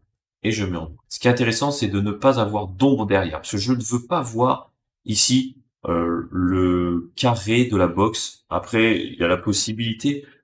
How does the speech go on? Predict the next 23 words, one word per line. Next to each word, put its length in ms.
toujours 440
de 260
mettre 380
les 80
mock-ups 500
ici 240
sur 400
fond 240
transparent, 640
mais 80
ici, 500
on 100
est 80
sur 200
du 100
fond 180
blanc. 180
Donc, 140
ce 60
que 100
je 100
vais 80
faire, 280